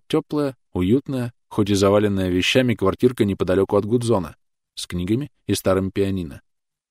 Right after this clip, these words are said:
И его потянуло домой. "Ну что?" — спросила Хоуп. "Да ничего", — неспешно ответил старик.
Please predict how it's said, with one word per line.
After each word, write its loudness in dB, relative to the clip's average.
И -8
его -6
потянуло -6
домой. -10
"Ну -2
что?" — 0
спросила -4
Хоуп. -6
"Да 2
ничего", — 0
неспешно -2
ответил -4
старик. -8